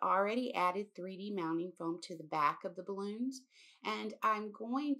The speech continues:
to let this, uh, silver thread just kind of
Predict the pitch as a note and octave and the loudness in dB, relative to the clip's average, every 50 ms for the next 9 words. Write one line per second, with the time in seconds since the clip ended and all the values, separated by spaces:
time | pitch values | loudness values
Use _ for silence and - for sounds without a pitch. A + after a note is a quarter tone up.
0 | - - - A3+ A3 G#3+ G#3 G3+ G3 G3 F#3+ - - _ _ _ _ - F3+ F#3 | 0 -4 -4 -2 -2 -2 -2 -2 -2 -4 -4 -6 -12 _ _ _ _ -12 -10 -6
1 | F#3+ G#3 G#3 G#3+ A3 - - _ _ F3 F3 F3+ F3+ F3+ F3+ E3+ - - - - | -4 -4 -2 -2 -2 -4 -6 _ _ -18 -6 0 4 4 4 4 0 -4 -6 -6
2 | - _ _ _ - F3+ E3+ D#3+ D#3 D3 - - - - - A#3 A3 A3 F#3+ F3 | -10 _ _ _ -6 -2 -2 -2 -2 -2 -2 -2 -2 0 2 0 0 0 0 -2
3 | F#3+ F#3 - - F3 F3 F3+ F3 F3+ F3 F#3+ G#3+ A#3+ - _ - E3 - G3 G3 | -4 -6 -6 -8 -2 0 2 4 4 4 2 2 0 -4 _ -8 -4 -4 -2 -2
4 | - - - - A3+ G#3+ G3+ F#3+ F#3 E3+ D#3+ | -4 -8 -8 -4 -2 -2 -2 0 0 0 0